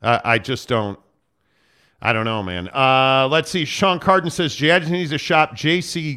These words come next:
Gay and Kelly O. Conley can at least mentor the other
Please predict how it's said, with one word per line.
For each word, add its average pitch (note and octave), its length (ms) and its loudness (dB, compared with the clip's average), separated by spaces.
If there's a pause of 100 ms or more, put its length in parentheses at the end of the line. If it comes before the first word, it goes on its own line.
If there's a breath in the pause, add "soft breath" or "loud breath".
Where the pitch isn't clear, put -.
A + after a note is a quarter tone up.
Gay D#3 360 4
and C3+ 180 -2
Kelly D3 380 2
O. B2+ 320 6 (260 loud breath)
Conley E3+ 380 2
can E3 160 0
at D3 140 -2
least D3+ 220 -2
mentor D3 420 2
the C3 160 2
other B2+ 400 2